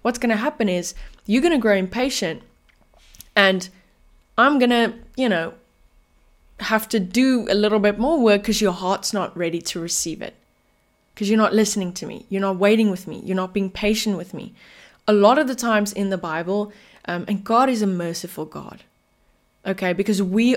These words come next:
are sinful. We do that.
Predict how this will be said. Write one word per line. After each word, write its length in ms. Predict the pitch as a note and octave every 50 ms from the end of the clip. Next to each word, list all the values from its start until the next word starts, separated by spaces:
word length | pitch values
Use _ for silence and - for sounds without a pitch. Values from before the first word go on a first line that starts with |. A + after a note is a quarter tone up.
| A#3+ -
are 360 | G3+ G3 F#3+ F#3 F#3 F#3+ F#3+ - _ _ _ _ _ _ _ _ _ _ _ _ _ _
sinful. 720 | - - - - G#3 G3+ G3+ F#3+ - - - - - G#3 - _ _ _ _ _ -
We 140 | A3 C4
do 260 | B3 B3+ - A#3 C4+ C#4
that. 280 | B3 F3 - - -